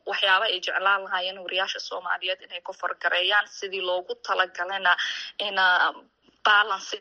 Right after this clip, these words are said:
ahaan ay uga hadlaan, haddana aysan awoodin inay tahay.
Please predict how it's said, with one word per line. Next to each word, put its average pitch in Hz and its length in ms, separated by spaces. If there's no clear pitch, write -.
ahaan 190 300
ay 185 180
uga 190 160
hadlaan, 190 460
haddana 185 360
aysan 185 400
awoodin 170 440
inay 175 260
tahay. 202 260